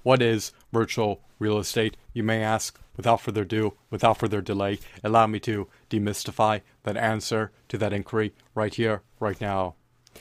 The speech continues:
Succinctly stated, virtual real estate can be thought of as intangible real estate that exists in virtual settings. However, unbeknownst to most people,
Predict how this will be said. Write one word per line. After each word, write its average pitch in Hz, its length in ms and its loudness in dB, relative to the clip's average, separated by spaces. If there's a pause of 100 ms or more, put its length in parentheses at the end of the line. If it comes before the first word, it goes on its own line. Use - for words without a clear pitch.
(440)
Succinctly 127 540 -2
stated, 110 460 2 (180)
virtual 120 320 2
real 104 180 0
estate 110 400 0 (160)
can 101 140 -6
be 101 80 -2
thought 113 340 4
of 104 140 -2
as 101 400 0 (1500)
intangible 113 760 0 (120)
real 107 220 0
estate 107 340 0 (240)
that 104 320 0 (200)
exists 104 580 0 (160)
in 107 100 -4
virtual 104 640 0
settings. 95 720 -4 (1400)
However, 123 560 8 (180)
unbeknownst 110 680 0 (160)
to 120 100 -2
most 110 220 0
people, 110 460 2